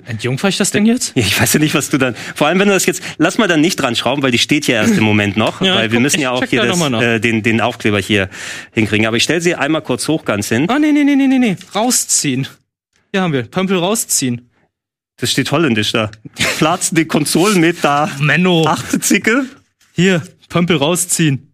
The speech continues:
Speaker 1: Entferne die Schraube von der Unterseite des Sockels. Das können wir da rausnehmen.
Speaker 2: Ja, die Schraube haben
Speaker 1: Nee, nee,
Speaker 2: wir ja,
Speaker 1: hier.
Speaker 2: na,
Speaker 1: Nee,
Speaker 2: das
Speaker 1: nee,
Speaker 2: ist
Speaker 1: nee,
Speaker 2: die
Speaker 1: nee, nee,
Speaker 2: Schraube.
Speaker 1: hier, guck doch.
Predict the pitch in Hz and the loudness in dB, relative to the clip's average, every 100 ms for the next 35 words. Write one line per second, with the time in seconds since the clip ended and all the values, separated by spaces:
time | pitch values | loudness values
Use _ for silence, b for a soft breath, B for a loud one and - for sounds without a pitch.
0 | - 135 190 190 165 - 147 156 147 123 | -8 -4 0 0 0 0 0 0 0 0
1 | 131 117 110 110 110 110 107 - - _ | 0 0 -2 -2 -4 -6 -8 -10 -16 _
2 | _ _ _ _ _ - - 139 131 113 | _ _ _ _ _ -6 -2 0 0 0
3 | 120 113 104 117 110 95 113 - 113 135 | 0 -2 -2 0 0 0 -4 0 0 2
4 | 196 185 185 233 190 175 160 302 294 320 | 0 0 2 2 2 2 2 2 4 4
5 | 311 302 285 202 107 175 180 - | 4 4 2 0 -2 -4 -6 -10